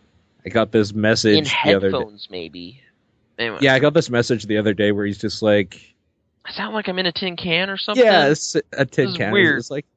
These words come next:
Speaker 1: no, you don't <laughs> at all.
Speaker 2: It's like I'm in a submarine and <laughs> you're, you know, recording it,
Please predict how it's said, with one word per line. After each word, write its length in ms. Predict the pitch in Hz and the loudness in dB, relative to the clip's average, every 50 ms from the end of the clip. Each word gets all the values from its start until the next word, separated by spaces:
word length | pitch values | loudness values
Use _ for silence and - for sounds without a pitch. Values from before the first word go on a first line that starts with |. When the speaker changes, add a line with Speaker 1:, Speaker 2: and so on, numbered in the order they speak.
| _ _ | _ _
Speaker 1:
no, 160 | _ 160 196 254 | _ -8 -6 -2
you 200 | 320 320 285 208 - _ | 0 0 0 0 2 _
don't 420 | 143 170 226 202 135 123 - - _ _ - - | 4 6 6 4 2 0 -4 -8 _ _ -20 -18
<laughs> 200 | _ - - _ | _ -18 -10 _
at 120 | 131 139 | -2 0
all. 300 | 151 180 - - 131 - | 0 0 2 2 2 2
Speaker 2:
It's 680 | 123 - - _ _ - _ _ _ _ _ _ _ - | 2 -2 -8 _ _ -20 _ _ _ _ _ _ _ -4
like 60 | 165 180 | -4 -2
I'm 60 | 196 | 0
in 60 | 208 | 0
a 60 | 175 131 | 0 -2
submarine 1040 | - - - - 160 165 160 160 156 143 131 127 120 113 107 107 104 101 98 98 _ _ _ _ _ 107 | -2 -6 0 2 2 2 2 -2 -8 -8 -8 -8 -8 -8 -8 -8 -10 -12 -16 _ _ _ _ _ _ -12
and 240 | 120 117 113 117 123 - - - - | -12 -12 -10 -12 -14 -14 -14 -18 -20
<laughs> 240 | - - _ _ _ | -20 -20 _ _ _
you're, 520 | 127 120 107 123 131 135 135 135 131 117 _ | -18 -14 -12 -10 -8 -8 -8 -8 -10 -14 _
you 140 | 110 139 131 | -10 -8 -8
know, 220 | 113 104 104 104 | -8 -8 -10 -12
recording 600 | 104 110 110 - - 147 139 143 139 127 123 110 | -16 -18 -20 -16 -14 -8 -4 -4 -2 0 0 -2
it, 300 | 101 98 95 90 87 _ | 0 -2 -2 -4 -6 _